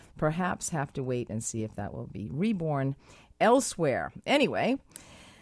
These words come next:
re-, Vancouver remains this dull city. No, it's actually not a dull city. There's lots to do. You have to go and, uh, seek it out. But anyway, this week I spoke in Maple Ridge and at the Maple Ridge Seniors Society.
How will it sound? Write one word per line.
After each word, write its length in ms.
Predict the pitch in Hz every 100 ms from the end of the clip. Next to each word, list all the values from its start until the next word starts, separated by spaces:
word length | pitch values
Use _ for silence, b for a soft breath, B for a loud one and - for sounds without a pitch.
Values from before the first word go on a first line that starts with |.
| B B -
re-, 200 | 175 170
Vancouver 480 | 156 151 151 180 170
remains 440 | 147 156 214 247
this 180 | 175 156
dull 200 | 147 143
city. 280 | - 131 131
No, 100 | 131
it's 140 | 147
actually 240 | 302 - 339
not 200 | 349 311
a 40 |
dull 220 | 175 147
city. 240 | - 135 139
There's 220 | 147 147
lots 340 | 156 190 -
to 80 | 151
do. 220 | 123 117
You 120 | 143 131
have 140 | -
to 80 | 131
go 360 | 117 117 117 -
and, 300 | 120 117 110
uh, 180 | 101 113
seek 260 | - 110
it 60 | 139
out. 220 | 202 - - -
But 120 | 196
anyway, 380 | 262 180 123 -
this 200 | 302 -
week 180 | 339 262
I 120 | 190
spoke 340 | - 185 175
in 160 | 185 180
Maple 320 | 131 135 185
Ridge 560 | 226 339 135 117 - -
and 420 | - 156 147 147 156
at 140 | 147
the 60 | 165
Maple 460 | 175 208 - 220
Ridge 360 | 151 131 135 - -
Seniors 580 | - 160 147 135 143 -
Society. 920 | - 208 - 240 240 226 - 107 87